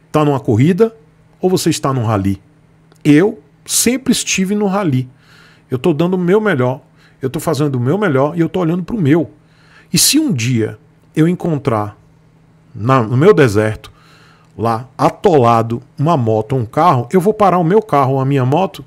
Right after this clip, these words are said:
e vou dar um empurrão pra sa-, pra tirar aquela moto do atoleiro. E vou continuar o meu rally. Que não tem fim, né? Vai até,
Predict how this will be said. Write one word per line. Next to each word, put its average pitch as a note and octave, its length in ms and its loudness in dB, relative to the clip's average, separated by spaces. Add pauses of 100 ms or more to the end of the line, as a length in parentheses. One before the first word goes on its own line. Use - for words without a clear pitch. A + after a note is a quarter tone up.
(160)
e E3+ 60 -2
vou F3+ 320 -4
dar D#3 100 0
um E3 40 -2
empurrão E3 400 -2
pra D#3+ 120 -8
sa-, D#3 160 -6
pra D#3+ 160 -8
tirar C#3+ 240 -4
aquela D#3 240 -6
moto C#3+ 260 -6
do D#3 80 -4
atoleiro. B2+ 480 -2 (520)
E D3 80 -4
vou A#2 140 -6
continuar A#2+ 480 -10
o A#2+ 60 -8
meu A#2+ 140 -8
rally. A2 340 -8 (920)
Que - 80 -6
não D#3 100 -4
tem G#3 160 -4
fim, D3+ 240 -2
né? C3 160 -4
Vai D#3 140 -2
até, G#3+ 360 -6